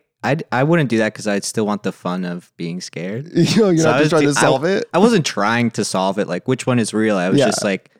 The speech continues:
Speaker 1: let that feeling sink in of <laughs> one of these guys is not
Speaker 2: Yeah.
Speaker 1: a mannequin <laughs> and he's gonna pop out.
Speaker 2: <laughs> I guess, yeah. You, you do want to be able, you do want to be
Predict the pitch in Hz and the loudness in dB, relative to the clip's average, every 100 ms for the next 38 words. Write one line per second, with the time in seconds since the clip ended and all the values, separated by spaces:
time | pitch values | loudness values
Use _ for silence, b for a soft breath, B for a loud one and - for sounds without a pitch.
0 | _ - 107 - 101 - 101 98 98 - | _ -6 -4 -2 -4 -2 -2 0 -2 -4
1 | 98 98 98 98 85 85 - _ _ - | -4 -4 -4 -4 -4 -8 -16 _ _ -14
2 | - 113 92 92 95 101 - 104 104 95 | -12 -10 -8 -6 -6 -6 -4 -4 -4 -6
3 | 87 113 151 143 123 180 185 139 156 156 | -6 0 2 4 4 4 2 0 -2 -2
4 | 156 165 - - 123 131 - 107 107 - | -4 -6 -6 -2 0 0 -2 -4 -4 -4
5 | 123 151 165 156 156 - - - 156 143 | -2 0 2 4 4 2 -2 0 0 2
6 | 139 123 - 160 180 175 143 185 220 143 | 0 -2 -2 0 0 0 0 -2 -10 0
7 | 175 190 180 165 - - - 180 165 - | 4 4 4 2 -2 -16 -2 0 2 2
8 | 208 233 226 180 170 - - 156 147 147 | 2 4 4 2 0 -2 -2 0 2 2
9 | 143 - - 156 156 233 226 202 175 156 | 0 -4 -6 -4 2 2 2 2 -2 0
10 | 147 135 | 0 -2